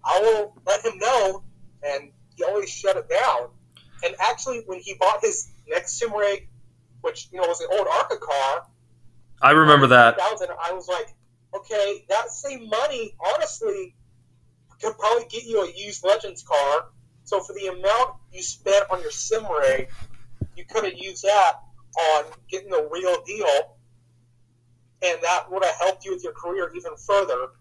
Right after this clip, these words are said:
Speaker 1: So I just don't know what his mindset was or why he thought getting behind the wheel of a stupid sim rig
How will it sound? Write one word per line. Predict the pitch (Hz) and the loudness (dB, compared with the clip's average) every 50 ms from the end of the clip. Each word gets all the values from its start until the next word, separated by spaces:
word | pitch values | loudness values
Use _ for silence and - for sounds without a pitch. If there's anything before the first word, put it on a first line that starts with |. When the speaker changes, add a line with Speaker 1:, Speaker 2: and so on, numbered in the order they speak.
| _ - _ _ _ _ _ _ _ _ - | _ -20 _ _ _ _ _ _ _ _ -18
Speaker 1:
So | - - 175 160 151 151 147 143 139 - - - - - - - _ - _ _ _ _ _ _ _ _ _ - - _ _ - | -10 -2 2 4 4 4 4 0 -4 -8 -14 -20 -20 -20 -20 -20 _ -20 _ _ _ _ _ _ _ _ _ -20 -20 _ _ -6
I | - - | -4 -4
just | - 233 226 - | -6 -8 -8 -4
don't | - 185 208 196 - 180 | -2 -2 -2 -4 -6 -6
know | 170 175 180 185 185 180 - 156 | -2 2 4 4 4 2 0 -2
what | 160 185 - - | -4 -4 -4 -4
his | 160 156 - - 143 | -8 -12 -12 -12 -6
mindset | 143 151 170 180 - - 202 190 165 | -6 -6 -4 -4 0 2 2 2 2
was | 175 175 185 190 185 180 190 190 - - - - - - - - - | 2 2 4 4 4 4 0 -2 -6 -12 -14 -18 -20 -20 -20 -8 -4
or | 165 160 156 156 156 - - | -2 -2 0 -2 -4 -6 -2
why | - 175 180 190 | 0 0 2 0
he | 180 - - - - - | 0 -4 -8 -16 -12 0
thought | - 156 151 156 151 - - - - - - - _ _ _ _ _ _ _ _ _ | 4 4 6 6 4 2 -2 -8 -20 -20 -20 -20 _ _ _ _ _ _ _ _ _
getting | 180 185 190 - 190 | -6 -6 -6 -6 -4
behind | 190 196 190 - 185 185 180 175 | -2 -2 0 2 2 0 0 -2
the | 170 | -2
wheel | 165 175 175 175 | 0 2 2 4
of | - | 2
a | - - | 2 -4
stupid | - - - - - - - 370 - - - - | -6 -10 -10 -12 -12 -10 -12 -8 -8 -8 -8 -6
sim | - - 190 190 185 165 147 | -6 -4 -4 -4 -4 -4 -4
rig | 131 - 127 127 127 - | -4 -4 -4 -6 -6 -10